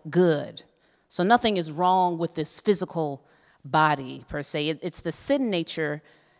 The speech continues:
that we are prone to in this physical body that we find fault with and makes living in this physical body in this earth difficult at times. Amen? Amen. But w-, when we, when, when life in this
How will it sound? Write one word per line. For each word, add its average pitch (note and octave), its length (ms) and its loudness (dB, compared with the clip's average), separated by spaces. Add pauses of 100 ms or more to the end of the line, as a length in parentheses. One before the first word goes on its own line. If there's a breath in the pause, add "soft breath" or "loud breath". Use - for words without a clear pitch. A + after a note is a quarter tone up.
(300 soft breath)
that D#3+ 220 2
we E3+ 140 2
are D#3 100 4
prone A3 460 2
to D#3+ 260 -4
in C#3 100 -6
this D3 220 -6
physical D#3 400 -6
body D3 360 2
that C#3 200 -4
we D3+ 120 -4
find C#3+ 520 -4
fault - 380 2
with C#3 200 -4
and D3 140 0
makes - 300 -6 (440 soft breath)
living G#3 480 6
in F#3+ 240 -2
this F3+ 220 0
physical E3+ 340 0
body D#3+ 280 2
in E3+ 260 -2
this D#3+ 260 -4
earth D#3 320 -4 (240)
difficult - 800 -4 (320)
at D3+ 180 -8
times. C3 420 -4
Amen? G3+ 380 -2 (840)
Amen. E3 340 -8 (560 loud breath)
But B3+ 80 8
w-, A#3+ 200 0
when C4+ 200 4
we, B3 240 0
when, A#3 380 -4
when G#3+ 200 2
life B3+ 360 2
in A3+ 120 0
this G#3 380 -2